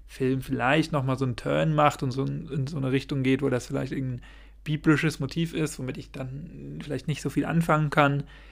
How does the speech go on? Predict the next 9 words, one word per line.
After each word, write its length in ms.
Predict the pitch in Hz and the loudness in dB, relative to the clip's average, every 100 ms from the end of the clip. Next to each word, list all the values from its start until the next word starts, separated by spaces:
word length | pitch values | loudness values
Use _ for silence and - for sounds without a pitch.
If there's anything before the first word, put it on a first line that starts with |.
| - - | -20 -14
aber 420 | 165 131 127 127 147 | -4 0 2 0 -2
was 280 | 131 131 - | -2 -2 -4
als 260 | 143 - | -10 -8
Rechtfertigung 680 | 127 - 143 135 147 139 135 | -10 -8 -4 -2 -2 -2 0
oder 180 | 131 127 | 0 0
so 220 | 139 143 | 0 -2
vielleicht 440 | - 139 127 - | -4 -4 -4 -6
interessant 800 | - 131 131 - 143 147 135 131 | -8 -8 -8 -4 -2 0 -2 0
wäre, 540 | 131 147 147 156 151 | 2 4 4 6 4